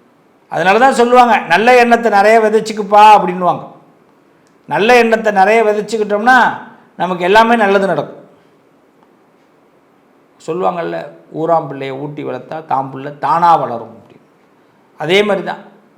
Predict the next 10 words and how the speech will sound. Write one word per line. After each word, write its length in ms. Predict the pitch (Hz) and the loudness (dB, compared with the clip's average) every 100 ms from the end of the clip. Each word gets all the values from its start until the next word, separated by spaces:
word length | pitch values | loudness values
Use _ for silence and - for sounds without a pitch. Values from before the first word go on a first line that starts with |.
| _ _ - | _ _ -8
துளாராசிக்காரர்களுடைய 1200 | 165 214 233 233 220 208 190 190 185 170 170 147 127 | 2 4 6 4 2 -4 -2 -2 -2 -6 -6 -6 2
பலம் 320 | 165 233 233 | 4 6 4
அது. 140 | 185 - - - _ _ _ _ _ _ _ _ _ _ _ _ _ _ | 0 -6 -18 -20 _ _ _ _ _ _ _ _ _ _ _ _ _ _
விநாயக 680 | - 156 220 254 269 262 262 | -8 0 4 6 6 4 2
பெருமான் 760 | 233 233 233 226 185 - - - _ _ _ - | 6 6 8 4 4 -4 -18 -20 _ _ _ -10
உங்க 180 | 160 | -4
வாழ்க்கையில 720 | 170 170 226 233 233 220 220 | 2 4 4 2 2 2 2
நிறைய 540 | 185 170 190 226 262 233 | -2 -2 -2 -4 0 2
ஹெல்ப் 260 | 208 185 | 0 -2
பண்ணுவார். 300 | 180 143 127 | -10 -10 -12